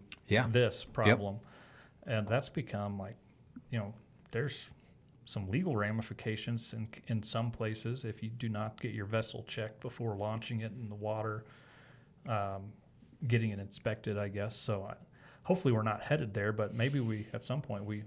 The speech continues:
Speaker 2: we might be if this continues to, to get worse. But I, I like to think about, uh, other areas where it's a similar problem, just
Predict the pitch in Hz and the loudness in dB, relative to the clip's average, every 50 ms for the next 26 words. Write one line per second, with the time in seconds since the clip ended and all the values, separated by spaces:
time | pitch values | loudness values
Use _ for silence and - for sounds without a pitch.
0 | 123 123 110 113 107 107 135 165 143 113 107 107 113 113 - 110 - - - 110 | 0 2 4 4 6 6 6 6 6 2 0 0 0 -2 -4 -6 -4 -4 -4 -2
1 | - - 117 113 110 107 110 - - - - 117 107 147 147 - - 139 117 113 | 0 0 2 2 2 0 -2 -6 -10 -6 -4 -4 -4 -6 -6 -6 -4 -2 -2 -2
2 | 101 95 104 110 127 143 135 127 - - - 101 - - - - - 139 139 - | -2 -2 0 0 0 0 -2 -4 -4 -4 -6 -6 -6 -8 -16 -6 -2 -2 -2 -2
3 | 147 - - - - - - - - 143 147 143 - - 123 110 98 - - - | -2 -10 -16 -20 -20 -20 -8 2 6 6 6 6 6 6 4 4 4 2 -4 -16
4 | - - - - - 139 120 117 120 117 110 107 104 92 - - - - - - | -20 -18 -6 0 2 2 4 4 4 4 4 4 4 0 -6 -12 -20 -20 -20 -20
5 | - - - - - - - - - - - - - - - - - 131 123 120 | -20 -20 -20 -20 -20 -20 -20 -20 -20 -20 -20 -20 -20 -20 -10 -2 0 0 0 0
6 | 117 - - - 156 165 143 143 139 127 131 127 123 120 120 117 113 110 - 127 | -2 -6 -6 0 6 8 10 10 10 10 8 8 8 8 8 8 6 6 6 4
7 | 117 110 - 117 - - - 131 120 113 110 104 95 - - 113 117 123 113 117 | 2 2 2 0 0 2 4 6 6 6 4 2 0 0 2 4 6 6 6 4
8 | 104 101 104 104 98 - - | 2 0 0 -4 -6 -8 -10